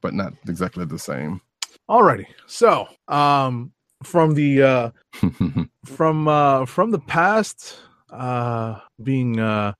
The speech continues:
Speaker 2: redone, Marvel is putting Captain America back in ice.
Speaker 1: You saying everything old is new again?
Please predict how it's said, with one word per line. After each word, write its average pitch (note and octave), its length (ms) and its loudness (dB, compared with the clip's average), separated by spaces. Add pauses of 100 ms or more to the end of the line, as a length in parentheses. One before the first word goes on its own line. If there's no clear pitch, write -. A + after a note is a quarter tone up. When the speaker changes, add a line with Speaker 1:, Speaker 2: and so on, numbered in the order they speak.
(160)
Speaker 2:
redone, B2 480 2 (260)
Marvel E3+ 320 6
is D3 100 2
putting D#3 280 4
Captain E3+ 360 0
America D3 360 4
back G#2 320 -4
in G#2 120 -2
ice. A2 520 -4 (300)
Speaker 1:
You G2 100 -8
saying C#3 300 2
everything B2+ 320 2
old A2+ 260 2
is F#2+ 100 -4
new G2 200 0
again? G#2 400 0